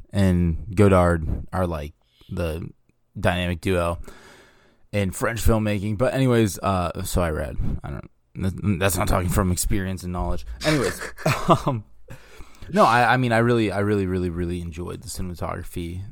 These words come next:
the lighting, um, every, everything like that. And, and when you,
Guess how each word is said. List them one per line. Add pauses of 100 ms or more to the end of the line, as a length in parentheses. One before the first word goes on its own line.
the
lighting, (220)
um, (380)
every,
everything
like
that.
And,
and
when
you,